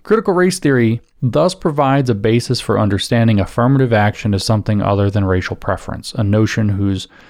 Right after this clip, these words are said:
implicit premise is that affirmative action represents a deviation from an otherwise non-racial neutrality. So what we've said here, by the way,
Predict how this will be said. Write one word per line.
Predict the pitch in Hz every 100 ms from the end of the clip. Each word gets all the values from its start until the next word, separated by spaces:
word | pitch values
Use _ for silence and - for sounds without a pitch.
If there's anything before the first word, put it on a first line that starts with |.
| - -
implicit | 107 - 175 143 -
premise | 123 104 98 -
is | 139 110
that | 110 101
affirmative | - - 113 107
action | 101 101 - 101
represents | 98 98 104 101 98
a | 98
deviation | 110 104 131 180 - 101
from | 95 104
an | 107
otherwise | 113 107 104 101 101
non-racial | 120 110 107 107 101 101 - 101 92 90
neutrality. | 98 - 101 95 92 87 92 _ _ _ _ _ _ _ _ _ _ _ _ _ -
So | 110
what | 107 110
we've | 107 -
said | - 156 151
here, | 104 95 92 95 104 -
by | 101
the | 101
way, | 110 101 95